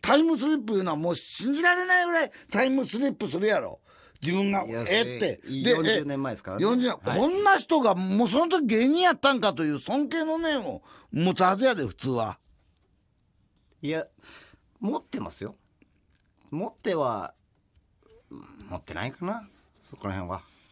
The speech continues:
Speaker 1: 持ってないやろ。猫ひろしとか出してくんねんから。
Speaker 2: いや、
Speaker 1: え？
Speaker 2: それは見た目。
Speaker 1: ジモ-、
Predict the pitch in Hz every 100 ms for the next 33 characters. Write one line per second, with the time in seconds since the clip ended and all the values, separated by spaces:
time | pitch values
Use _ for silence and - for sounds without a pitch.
0 | _ _ - - - - - 170 - 123
1 | 113 101 120 95 78 95 - 123 87 -
2 | - - - 107 - - - - 107 82
3 | - - - - - - - - - 151
4 | 190 - - - - - 220 113 90 113
5 | 139 143